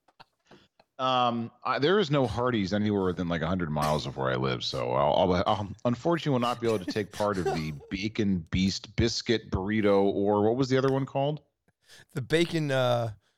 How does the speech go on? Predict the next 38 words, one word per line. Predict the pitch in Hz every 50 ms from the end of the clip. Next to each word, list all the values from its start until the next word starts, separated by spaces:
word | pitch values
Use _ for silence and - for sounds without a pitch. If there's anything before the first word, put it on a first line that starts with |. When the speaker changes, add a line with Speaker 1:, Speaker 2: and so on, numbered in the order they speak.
| _ _ _ _
Speaker 2:
Beast | - 139 156 170 - - -
Burrito. | 147 143 139 120 117 110 107 107 104 104 110 - - _ _ _ _ _ _ _ _ _ -
Um, | 104 104 101 98 95 90 90 92 92 85 -
what | 110 110
was | 110 110 -
the | 101
other | 92 82 80
one? | 78 78 76 - _ _ _ _ _ _ _ _ _ -
Speaker 1:
The | 101
Speaker 2:
The | 87 104
Speaker 1:
Bacon | 117 123 127 - 139 131 107
Beast | - 113 113 120 113 - 85 78
Biscuit, | 117 120 117 117 - - 92 85
and | 90 98
what | 104 110
was | 117 107 92
the | 95 95 82
hamburger | 87 101 107 107 104 98 87 78 73 69 - 85
one? | 78 71 67 69 65
Just | - - 92 - -
the | 92
Speaker 2:
Yeah, | 82
Speaker 1:
regular | 87 90 87 - 85 85
Speaker 2:
the | 82 78
Speaker 1:
old | 78 73
bacon | 80 82 131 139
Speaker 2:
bac-, | - -
Speaker 1:
cheeseburger | - - 95
Speaker 2:
bacon | 131 135 143 - 135 123 117
Speaker 1:
called? | 104 - 117
Speaker 2:
Beast. | 123 123 110 - -
No, | - 123 101
it's | 90 -
called | - 101 92
the | 90 73
Bacon | 92 92 92 - 98 92
Beast | 78 95 87 85 -
Burger. | - 73 71 69 - -